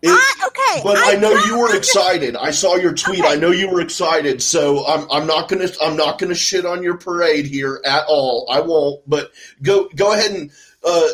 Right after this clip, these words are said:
Speaker 1: take us through the Oscars, because I know you were stoked about it, and I don't even know who won everything. I just know a few.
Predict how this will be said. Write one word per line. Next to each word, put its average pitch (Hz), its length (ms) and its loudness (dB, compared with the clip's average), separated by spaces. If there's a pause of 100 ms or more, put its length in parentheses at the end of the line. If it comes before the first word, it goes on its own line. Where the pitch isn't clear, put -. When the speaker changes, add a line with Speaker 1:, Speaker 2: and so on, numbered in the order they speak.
(340)
Speaker 1:
take 233 280 -2
us - 140 -4
through 240 180 -6
the 185 140 -2
Oscars, 151 580 -4
because 147 280 -4
I 160 100 2
know 175 180 0
you 185 180 -4
were 170 100 -2
stoked 151 420 -2
about 143 300 -2
it, 139 80 -2
and 151 100 -4
I 180 120 0
don't 196 180 0
even 147 280 -4
know 147 380 0
who 165 240 -6
won 147 260 0
everything. 131 580 -4
I 135 140 -2
just 135 240 -8
know 123 180 -4
a 110 100 -10
few. 107 360 -14